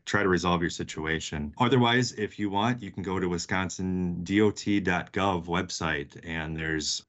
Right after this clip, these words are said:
a plethora of information at your fingertips, and you can navigate through, and, and there's different links that you can, uh, including our email, to, uh, to reach out and see if we can help you, um, resolve any issues you're having.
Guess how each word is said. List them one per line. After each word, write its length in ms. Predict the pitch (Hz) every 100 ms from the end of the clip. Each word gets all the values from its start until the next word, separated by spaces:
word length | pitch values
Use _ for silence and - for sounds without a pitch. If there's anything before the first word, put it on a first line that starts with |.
| _ -
a 60 |
plethora 480 | - 127 120 113 104
of 100 | 95
information 640 | 101 95 98 95 92 98 90
at 360 | 90 92 92
your 100 | 92
fingertips, 680 | 85 98 90 85 90 78 -
and 260 | - 85 80
you 100 | 78
can 200 | - 80
navigate 440 | 87 87 82 82
through, 420 | - 92 90 92 87
and, 280 | 80 73 - - - - -
and 240 | 85 82 80
there's 240 | 78 76
different 320 | 101 87 92
links 320 | 90 90 85
that 260 | - 82 -
you 80 | -
can, 380 | - 85 78 78
uh, 480 | 73 71 69 64 - -
including 480 | 85 - 110 95 87
our 100 | 85
email, 460 | 90 87 85 78 76
to, 400 | - 90 82 78
uh, 220 | 78 78 82
to 100 | -
reach 260 | 90 101 95
out 300 | 92 90 85 87 -
and 200 | 76 73
see 180 | 101
if 140 | 92 85
we 100 | 87
can 140 | 87
help 280 | 78 82 -
you, 240 | 80 78
um, 320 | 76 76 71 71
resolve 380 | 82 80 82 78
any 180 | 78 76
issues 340 | 80 - 76
you're 120 | 78
having. 460 | 73 78 73 69 69